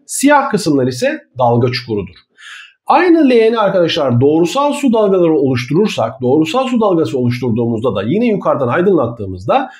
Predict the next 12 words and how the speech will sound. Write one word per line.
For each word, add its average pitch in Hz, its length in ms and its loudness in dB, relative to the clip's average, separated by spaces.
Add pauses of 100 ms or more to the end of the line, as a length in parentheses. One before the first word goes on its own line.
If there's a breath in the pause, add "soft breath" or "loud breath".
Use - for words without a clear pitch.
(140 loud breath)
bakınız 185 360 0
böyle 170 200 0
şeritler 160 580 -2
şeklinde 127 540 -2
bir 107 220 -4
desen 139 360 -2
görürsünüz. 226 520 0 (340 loud breath)
Bu 294 140 2
desenlerde 180 540 2
yine 202 180 2
aydınlıklar 127 840 -2
tepeleri, 196 580 0